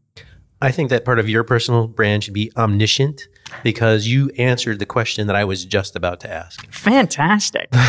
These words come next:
Speaker 1: <laughs> Let me swap over a little bit and spend some time talking about audience, um, for a personal brand. What are some of the best ways to develop a useful network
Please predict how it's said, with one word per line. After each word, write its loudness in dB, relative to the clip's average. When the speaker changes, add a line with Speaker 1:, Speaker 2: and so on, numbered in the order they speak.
Speaker 1:
<laughs> -16
Let 4
me 4
swap 0
over 4
a 2
little 2
bit 0
and 0
spend 0
some -2
time 0
talking 0
about -2
audience, -4
um, -4
for -4
a -2
personal -4
brand. -8
What 4
are 2
some 0
of 0
the 0
best 0
ways -2
to -14
develop -2
a -4
useful -4
network -6